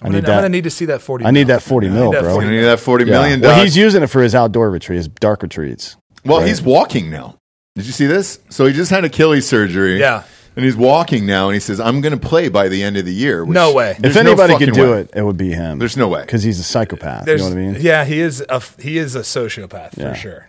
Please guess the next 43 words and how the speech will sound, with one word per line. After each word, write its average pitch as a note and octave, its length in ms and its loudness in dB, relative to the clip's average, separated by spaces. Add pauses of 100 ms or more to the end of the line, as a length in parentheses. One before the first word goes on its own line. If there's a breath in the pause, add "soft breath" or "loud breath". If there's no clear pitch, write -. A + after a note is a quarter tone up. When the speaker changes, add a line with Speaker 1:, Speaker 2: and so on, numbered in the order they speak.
Speaker 2:
Like, G#2 100 -12
Speaker 3:
But, - 140 0
but D#3+ 120 2
nobody's E3 600 0
made A2+ 200 0
an G2+ 100 -4
Speaker 2:
but D3+ 100 4
Speaker 3:
Achilles. A#3 200 6
Speaker 2:
most - 80 0
of D4 60 0
these C4+ 180 0
quarterbacks F3+ 600 2
are. C3 400 -4
Speaker 1:
Yeah. D2+ 340 -12 (540)
Speaker 2:
Like, C#3 200 0
Speaker 3:
Oh, G#2+ 80 -8
really? E3+ 240 4
Speaker 1:
Oh, - 0 -
we're A#3+ 80 -2
gonna G#2+ 140 2
Speaker 2:
everybody A#3+ 300 4
Speaker 1:
get A3+ 80 0
Speaker 2:
thinks, A3+ 280 -2
like, E3+ 320 0
right, C#3+ 220 -2
like, B2 160 -6
Russell F3+ 280 0
Wilson, D#3+ 320 0
everybody D#3+ 260 -4
thinks D#3 200 -10
he's, D3 180 -8
like, C3+ 180 -6
this, - 320 -10 (200)
like, G#2 260 -12 (840)
dude, C3 140 -10
he's F3+ 160 -6
a C#3+ 60 -2
robot. G#2+ 560 -2
Speaker 1:
Nobody F3+ 280 4
Speaker 2:
Like, G#2+ 120 -2
Speaker 1:
believes G#2 260 0
he's G2 180 -4
anything. F#2 480 -4